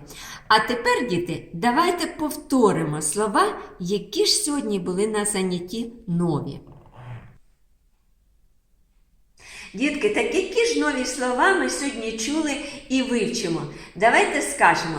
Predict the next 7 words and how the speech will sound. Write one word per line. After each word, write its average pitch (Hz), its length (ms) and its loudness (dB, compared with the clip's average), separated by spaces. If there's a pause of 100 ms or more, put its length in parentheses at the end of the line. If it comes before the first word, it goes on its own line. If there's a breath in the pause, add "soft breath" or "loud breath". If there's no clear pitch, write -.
пташина 240 840 4
сім'я. 185 1080 -2 (800)
Молодці. 143 920 -10 (360 loud breath)
Так, 185 340 4
тепер 302 300 2
скажемо: 180 720 2 (1000 loud breath)
лапки. 269 1200 4